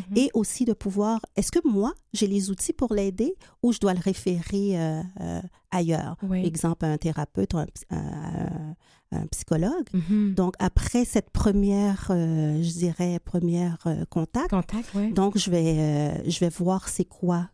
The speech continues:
Speaker 2: c'est quoi
Speaker 1: Mhm.
Speaker 2: les objectifs qu'elle veut que je travaille avec elle.
Speaker 1: Accomplir, oui.
Speaker 2: Accomplir. Puis, à ce moment-là, soit on fait une rencontre Zoom, soit on peut se, on se, on se rencontre, euh,
Speaker 1: Mhm.
Speaker 2: euh,
Speaker 1: En face à
Speaker 2: en
Speaker 1: face.
Speaker 2: face à face,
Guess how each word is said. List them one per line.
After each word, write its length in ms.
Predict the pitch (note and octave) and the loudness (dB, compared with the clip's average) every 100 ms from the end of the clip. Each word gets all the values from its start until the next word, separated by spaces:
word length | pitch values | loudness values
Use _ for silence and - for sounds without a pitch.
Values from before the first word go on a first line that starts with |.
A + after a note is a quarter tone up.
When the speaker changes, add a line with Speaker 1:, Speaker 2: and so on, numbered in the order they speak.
| - F#3+ | -2 0
Speaker 2:
c'est 80 | F#3+ G3 | 2 4
quoi 80 | |
Speaker 1:
Mhm. 60 | G3+ | 4
Speaker 2:
les 160 | F#3+ F3+ | 4 2
objectifs 520 | D#3 E3+ - - G3 | -2 -6 -6 -6 -4
qu'elle 200 | - E3 | -2 -4
veut 320 | E3+ F3+ F#3+ G3 - - - | -4 -2 -2 -2 -12 -10 -4
que 60 | |
je 100 | F#3 | -4
travaille 320 | - E3 E3 E3 | -2 -2 0 -2
avec 340 | D#3+ E3 - | -2 -4 -2
elle. 80 | G#3+ | 0
Speaker 1:
Accomplir, 640 | F4 C#4 A3 - F#3+ F3+ | 0 0 0 -2 -4 -4
oui. 80 | F3 | 0
Speaker 2:
Accomplir. 560 | F3 E3+ E3 - - E4 F4+ - - - _ _ | 0 0 -2 -2 -2 0 -2 -4 -14 -20 _ _
Puis, 260 | - C4+ - - | 2 2 0 -4
à 80 | F3+ | -2
ce 160 | E3+ G#3+ | 0 2
moment-là, 520 | F#3+ F#3 F3 F#3 G3+ - | 2 4 2 2 0 -2
soit 280 | - A3 | 0 2
on 120 | A3 G3+ | 2 0
fait 440 | - G3+ F#3+ F#3+ | 0 0 2 2
une 100 | F#3 | 0
rencontre 540 | - F3 - F#3+ F#3+ | 0 -2 -2 -2 -2
Zoom, 260 | F3+ - C#4+ G#4+ F#4+ _ | -2 0 0 -2 -8 _
soit 360 | - - F#3+ F3+ | -10 -4 -2 0
on 160 | E3+ | -2
peut 160 | D#3+ F3+ | -4 -6
se, 580 | - - - - - C3 - - _ | -4 -4 -4 -4 -6 -10 -14 -20 _
on 160 | F3 E3+ | -2 -2
se, 140 | - - - - | -2 -6 -12 -4
on 100 | E3+ | -4
se 160 | E3 - | -2 -4
rencontre, 580 | D#3+ - F3+ F3 - | -4 -2 0 0 0
euh, 560 | D#3+ C#3 - - - - D#3+ | 0 0 0 -2 0 0 2
Speaker 1:
Mhm. 300 | G3 F#3+ F3+ - _ _ _ | 2 2 -2 -8 _ _ _
Speaker 2:
euh, 200 | D#3 D3+ D#3 | -2 0 0
Speaker 1:
En 80 | F3 | 0
face 260 | - E3+ | 0 0
à 40 | F#3 | 2
Speaker 2:
en 160 | G3 | 2
Speaker 1:
face. 80 | F3+ | 2
Speaker 2:
face 200 | F3 - | 2 0
à 60 | D#3 | -2
face, 320 | - D#3+ F3+ | -2 -4 -2